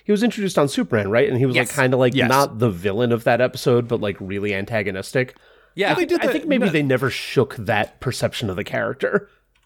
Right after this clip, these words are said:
Speaker 1: And I
Speaker 3: They
Speaker 1: think
Speaker 3: did
Speaker 1: that's why
Speaker 3: the,
Speaker 1: he
Speaker 3: they did
Speaker 1: doesn't
Speaker 3: the race
Speaker 1: quite
Speaker 3: thing, is
Speaker 1: Yeah.
Speaker 3: the thing. They did the "let's race around the world" thing.
Speaker 1: Um, yeah, which, you know, classic.
Speaker 3: Yeah.
Speaker 1: That's, that's
Speaker 3: And it
Speaker 1: how
Speaker 3: was
Speaker 1: the,
Speaker 3: the,
Speaker 1: uh,
Speaker 3: the
Speaker 1: the, the,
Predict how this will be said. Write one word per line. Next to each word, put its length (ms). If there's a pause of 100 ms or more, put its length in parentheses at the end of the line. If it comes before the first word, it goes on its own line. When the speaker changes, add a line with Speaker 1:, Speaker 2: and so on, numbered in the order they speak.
(120)
Speaker 1:
And 100
I 60
Speaker 3:
They 60
Speaker 1:
think 160
Speaker 3:
did 60
Speaker 1:
that's 100
why 80
Speaker 3:
the, 80
Speaker 1:
he 40
Speaker 3:
they 100
did 80
Speaker 1:
doesn't 120
Speaker 3:
the 100
race 300
Speaker 1:
quite 220
Speaker 3:
thing, 80 (140)
is 160
Speaker 1:
Yeah. 120
Speaker 3:
the 60
thing. 180
They 140
did 180
the 120
"let's 200
race 200
around 200
the 80
world" 260
thing. 220 (720)
Speaker 1:
Um, 440
yeah, 200 (140)
which, 260
you 100
know, 120 (100)
classic. 480 (840)
Speaker 3:
Yeah. 260 (220)
Speaker 1:
That's, 200
that's 140
Speaker 3:
And 160
it 40
Speaker 1:
how 60
Speaker 3:
was 100
Speaker 1:
the, 60
Speaker 3:
the, 260
Speaker 1:
uh, 240
Speaker 3:
the 0
Speaker 1:
the, 220
the, 220